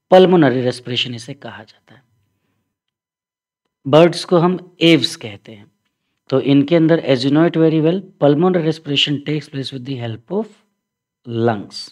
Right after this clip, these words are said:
Mammals, mammals are the organisms in which mammary glands are present। सिंपल शब्दों में मैमल्स वो ऑर्गेनिजम्स होते हैं जो अपने बच्चों को, यानी अपने यंग वंस को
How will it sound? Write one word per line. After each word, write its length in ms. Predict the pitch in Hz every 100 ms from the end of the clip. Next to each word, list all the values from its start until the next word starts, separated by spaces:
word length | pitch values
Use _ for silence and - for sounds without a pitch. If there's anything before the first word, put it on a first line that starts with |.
| _ _ _ _ _ _ _ _ -
Mammals, 580 | 127 143 139 107 101 - - _ _ _ 127
mammals 500 | 139 165 190 185 - - _ _ _ _
are 180 | 139 139
the 120 | 156
organisms 720 | 143 131 123 123 123 165 170 117
in 160 | 127 135
which 180 | 143 123 117
mammary 300 | 127 147 160
glands 320 | 123 113 107 139
are 140 | 139
present। 560 | - 113 104 107 107 - _ _ _ _ _ _
सिंपल 360 | 170 170 190
शब्दों 340 | 180 143 117 127
में 120 | 156
मैमल्स 480 | 139 131 156 156 -
वो 80 | 147
ऑर्गेनिजम्स 640 | 156 143 143 147 151 147
होते 200 | 123 -
हैं 240 | 135 117 139 - _ _ _ -
जो 220 | 110 135 180
अपने 440 | 131 127 135 151
बच्चों 460 | 117 131 135 - 123
को, 140 | 120
यानी 260 | 107 127 143
अपने 220 | 139 135
यंग 280 | 104 139 143
वंस 340 | 151 151 143 -
को 240 | -